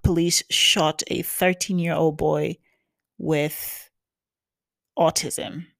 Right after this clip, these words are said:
after his mom called for help managing a mental breakdown, managing his mental breakdown.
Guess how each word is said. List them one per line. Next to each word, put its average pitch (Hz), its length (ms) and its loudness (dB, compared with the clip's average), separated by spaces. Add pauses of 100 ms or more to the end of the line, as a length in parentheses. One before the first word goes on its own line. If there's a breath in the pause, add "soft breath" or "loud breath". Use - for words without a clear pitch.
(580)
after 180 280 2
his 170 180 2
mom 160 400 2
called 170 440 -4
for - 220 -10
help - 500 -4 (760)
managing 156 680 -4
a 151 180 -6
mental 147 440 -6
breakdown, - 600 -6
managing 151 480 -2
his 147 180 -2
mental 151 280 -4
breakdown. - 640 -6